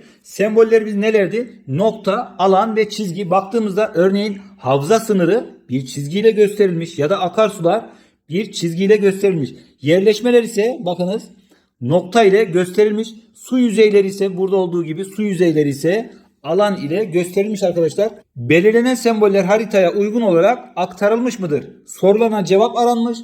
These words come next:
ve elde edilen cevaplara uygun olarak aşağıdaki harita oluşturulmuştur. Şimdi sorumuza geçelim.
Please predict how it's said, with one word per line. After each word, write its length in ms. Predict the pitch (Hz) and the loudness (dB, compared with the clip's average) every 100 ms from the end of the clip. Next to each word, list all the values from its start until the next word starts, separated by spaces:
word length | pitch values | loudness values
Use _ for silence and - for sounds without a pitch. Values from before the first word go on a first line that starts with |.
| - _ | -16 _
ve 200 | 127 190 | -4 -2
elde 360 | 233 185 185 233 | 0 0 2 2
edilen 280 | 190 208 | 2 0
cevaplara 560 | 175 190 208 202 196 175 | 2 2 2 2 0 2
uygun 280 | 180 185 240 | 0 0 0
olarak 320 | 208 196 196 | 0 -2 -2
aşağıdaki 460 | 196 208 190 170 170 | -2 0 -2 0 0
harita 520 | 208 - 208 240 - | 0 0 -2 -2 -4
oluşturulmuştur. 840 | 190 196 190 190 170 156 139 247 233 - _ _ | -2 0 -2 -2 -2 -4 -6 -6 -6 -12 _ _
Şimdi 340 | - - 233 208 | -14 -6 -6 -4
sorumuza 420 | 208 220 220 214 | 2 2 2 0
geçelim. 760 | 185 170 160 156 208 233 - | 0 0 0 0 -2 -4 -14